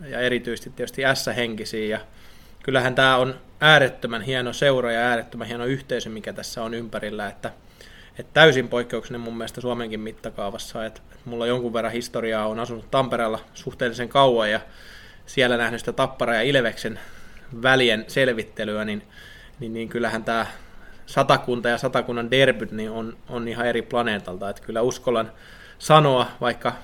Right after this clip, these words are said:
hieman jäävi ehkä tällä hetkellä olenkin, että on kyllä ylivoimaisesti Suomen kovin derby, tää Satakunnan derby ja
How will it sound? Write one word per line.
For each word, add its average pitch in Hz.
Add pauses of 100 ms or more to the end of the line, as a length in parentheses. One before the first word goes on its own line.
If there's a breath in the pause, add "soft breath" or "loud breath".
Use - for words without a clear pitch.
(120)
hieman 131
jäävi 127
ehkä -
tällä 135
hetkellä 113
olenkin, 113
että 104
on 113
kyllä 113
ylivoimaisesti 117
Suomen 113 (520 soft breath)
kovin 123
derby, 117
tää 101
Satakunnan 107
derby 113
ja 104